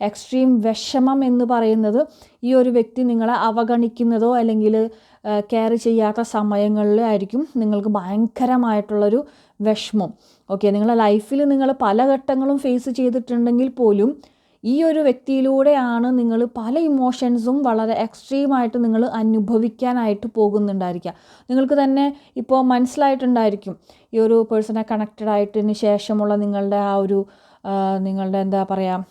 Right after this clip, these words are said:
നിങ്ങൾ ഓരോ, ആ, നേഴ്സും സെ-, സോ-, സോറി,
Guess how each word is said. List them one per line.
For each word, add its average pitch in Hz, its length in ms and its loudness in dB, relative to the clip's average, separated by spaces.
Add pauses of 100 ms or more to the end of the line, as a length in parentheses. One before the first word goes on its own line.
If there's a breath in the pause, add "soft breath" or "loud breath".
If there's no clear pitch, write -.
(120)
നിങ്ങൾ 196 240 -2
ഓരോ, 226 560 4 (120)
ആ, 214 320 -2
നേഴ്സും 208 680 -2 (340 loud breath)
സെ-, - 240 -6 (180)
സോ-, 180 140 -6 (100)
സോറി, 196 220 0